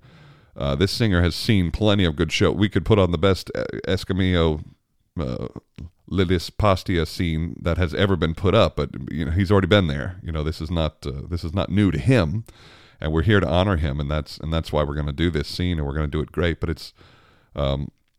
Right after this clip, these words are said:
it's a fantastic opportunity for regular folks to get a good taste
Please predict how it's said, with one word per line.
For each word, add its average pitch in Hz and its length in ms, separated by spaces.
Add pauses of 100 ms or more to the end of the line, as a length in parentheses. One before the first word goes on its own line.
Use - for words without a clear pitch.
(680)
it's 82 200
a 78 80
fantastic 95 640
opportunity 85 720
for 76 580 (680)
regular 95 420
folks 117 340
to 104 80
get 87 160
a 82 40
good 92 460
taste - 600